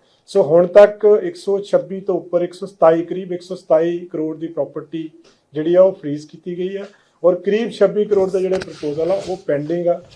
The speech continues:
ਜਿਨ੍ਹਾਂ ਵਾਸਤੇ ਕੰਮ ਕੀਤਾ ਜਾ ਰਿਹਾ ਹੈ। ਐਂਟੀ ਡਰੱਗ ਕੈਂਪੇਨ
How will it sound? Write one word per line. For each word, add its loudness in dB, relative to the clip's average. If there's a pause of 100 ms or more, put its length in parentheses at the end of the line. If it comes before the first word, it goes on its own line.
(280)
ਜਿਨ੍ਹਾਂ 6
ਵਾਸਤੇ 4
ਕੰਮ -4
ਕੀਤਾ -8
ਜਾ -10
ਰਿਹਾ -14
ਹੈ। -14 (3000)
ਐਂਟੀ 2
ਡਰੱਗ 8
ਕੈਂਪੇਨ 6